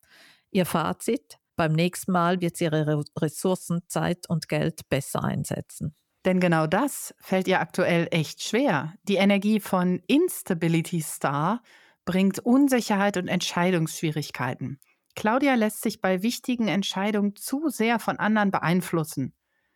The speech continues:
Speaker 2: Aber sie erkennt das und sie weiß jetzt, dass sie lernen muss, sich selbst zu vertrauen, um in ihrem Leben weiterzukommen.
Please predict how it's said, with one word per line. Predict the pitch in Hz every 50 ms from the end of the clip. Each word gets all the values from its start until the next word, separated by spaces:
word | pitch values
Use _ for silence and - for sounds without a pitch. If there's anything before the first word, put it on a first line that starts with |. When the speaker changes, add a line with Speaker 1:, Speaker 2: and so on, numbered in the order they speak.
| _ _ _ _ _ _ _ _
Speaker 2:
Aber | - 190 196 202 208 202
sie | 233
erkennt | 208 202 - - 170 185 185 180 165 -
das | 135 131 135 - -
und | - 170 165
sie | 196 185 180
weiß | 185 185 214 240 233 - -
jetzt, | 226 226 233 - - - 196
dass | 170 -
sie | - 185
lernen | 170 170 170 180 190 190 185
muss, | 175 180 185 175 - - - _ _ _ _
sich | - - 180 -
selbst | - - 190 180 175 - - -
zu | - 165
vertrauen, | - - 175 165 - - 156 151 160 165 170 -
um | - 175 165 143
in | 165 170
ihrem | - 190 202 233 247 254 226
Leben | 190 180 202 208 202 185 175
weiterzukommen. | 175 185 196 - 143 131 - - 110 - - - 131 127 120 139 139